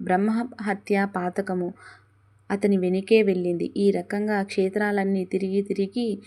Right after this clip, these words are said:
చివరకు కాశీ పట్టణం చేరాడు భైరవుడు.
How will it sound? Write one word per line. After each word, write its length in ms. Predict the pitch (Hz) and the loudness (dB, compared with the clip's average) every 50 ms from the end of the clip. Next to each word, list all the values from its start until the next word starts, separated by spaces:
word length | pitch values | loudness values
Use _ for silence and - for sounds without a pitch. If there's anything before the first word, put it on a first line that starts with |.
| - - - - - - _ | -20 -20 -20 -20 -20 -20 _
చివరకు 500 | - - - 214 226 226 240 226 - 214 | -8 -4 0 2 4 4 4 4 4 4
కాశీ 400 | 202 202 196 185 190 196 - 220 | 4 4 2 0 0 0 0 -2
పట్టణం 460 | 214 - 185 180 - 185 185 190 196 202 | 0 -2 -2 -4 -2 -2 0 0 0 -2
చేరాడు 560 | 202 - 190 175 175 175 175 170 170 175 233 | -2 -2 0 0 0 0 0 0 0 2 2
భైరవుడు. 640 | 269 240 185 175 170 180 175 175 165 165 160 156 151 | 2 2 0 0 0 0 0 0 0 -2 -2 -4 -4